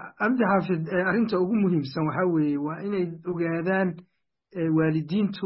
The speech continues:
wacyigoodana kor u qaadaan, ogaadaanna in, eh, cid wax u qabanaysa ayna jirin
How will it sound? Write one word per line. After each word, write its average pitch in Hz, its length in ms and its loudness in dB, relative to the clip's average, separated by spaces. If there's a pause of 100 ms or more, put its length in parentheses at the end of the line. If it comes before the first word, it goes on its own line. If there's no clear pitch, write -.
(160)
wacyigoodana 180 640 0
kor 185 180 -6
u 175 220 -8
qaadaan, 165 400 -2
ogaadaanna 190 680 2 (560)
in, 240 160 4 (180)
eh, 196 380 -4
cid 202 220 -6
wax 185 200 -2
u 233 120 -4
qabanaysa 180 540 -2
ayna 196 260 -4
jirin 165 400 -4